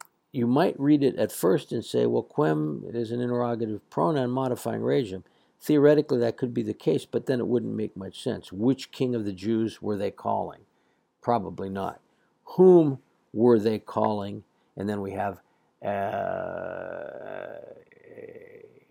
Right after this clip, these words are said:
an appositive, right, or a predicate, uh, noun. Whom were they calling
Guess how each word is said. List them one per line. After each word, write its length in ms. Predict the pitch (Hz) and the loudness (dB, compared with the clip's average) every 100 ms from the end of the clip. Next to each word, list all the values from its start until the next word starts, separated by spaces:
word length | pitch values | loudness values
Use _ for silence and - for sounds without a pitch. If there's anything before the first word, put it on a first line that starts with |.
| - - | -14 -8
an 100 | 98 | -8
appositive, 800 | - 110 113 95 92 85 95 95 _ _ _ - | -4 0 0 -2 -8 -10 -12 -14 _ _ _ -8
right, 400 | 98 98 101 - | -2 -2 -2 -6
or 380 | 98 92 90 92 | -6 -6 -6 -8
a 300 | 87 92 85 - | -8 -10 -12 -4
predicate, 640 | 117 107 98 95 - - | 0 0 -2 -10 -12 -12
uh, 340 | 90 95 90 87 | -8 -6 -6 -8
noun. 440 | 95 104 101 90 - _ _ | -8 -6 -6 -8 -12 _ _
Whom 440 | - 165 170 165 | 0 4 4 4
were 200 | 127 127 | 2 2
they 180 | 113 117 | 2 -2
calling 640 | 113 - 117 117 110 104 | -2 0 2 2 -2 -8